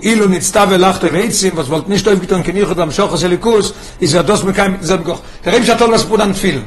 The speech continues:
Die Tfilin ist Kodosh, God forbid, if Tfilin falls down, as if a Torah, Hashem Yishmerenu. So only, take Eid of Abba Eime, you make it into the earliest thing that we have, and this is what we are sustained till now. How many nations were there and they were all gone, they'll not even remember them.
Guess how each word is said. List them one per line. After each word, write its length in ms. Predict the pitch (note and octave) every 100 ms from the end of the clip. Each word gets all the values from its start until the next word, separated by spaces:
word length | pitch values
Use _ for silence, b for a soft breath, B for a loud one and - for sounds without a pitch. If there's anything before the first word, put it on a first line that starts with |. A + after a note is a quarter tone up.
| A2+
Die 60 |
Tfilin 260 | B2 F#3+ F#3+
ist 180 | C3 -
Kodosh, 400 | F#3+ F#3 D#3 -
God 180 | F#3+
forbid, 260 | - F3 F3+
if 100 | D3
Tfilin 240 | - F3+
falls 240 | E3+ F3+ C#3
down, 320 | G3 F#3+ F#3 B B B
as 140 | -
if 100 | -
a 80 | D#3+
Torah, 280 | G3+ G3+ F3+
Hashem 240 | F#3+ G3
Yishmerenu. 640 | F#3+ F3+ F3 G#3+ G#3+ F#3 B B
So 140 | - -
only, 440 | D4 C#4+ F3 A#2+ - -
take 240 | G#3 A3+ - - -
Eid 300 | E3 A3 G3
of 100 | G3
Abba 200 | F#3 F#3
Eime, 320 | A3+ A#3 G#3+
you 80 | F#3+
make 180 | G#3+
it 80 | G3
into 240 | A3 A3 F#3
the 180 | G#3 -
earliest 300 | A#3+ A#3 G3+
thing 160 | A3+ G#3
that 120 | F3+
we 100 | G3+
have, 280 | G#3+ G3+ B B
and 120 | - F3
this 160 | F#3+
is 40 | G3+
what 140 | F#3+
we 100 | G3+
are 100 | G#3
sustained 420 | F#3+ F#3+ G#3+ G#3
till 140 | G3+ A3
now. 340 | A#3+ D#3 - B
How 120 | -
many 160 | F#3+ G3
nations 320 | F#3+ G3 F#3+
were 120 | F3
there 220 | E3+ G3+ G3
and 80 |
they 60 | F#3+
were 100 | F#3
all 160 | G3 F#3+
gone, 240 | G#3 G#3+
they'll 220 | F#3 E3+
not 240 | E3+ G3 G3
even 120 | F#3+
remember 380 | F#3+ B3 D#4 G#3+
them. 200 | D#3+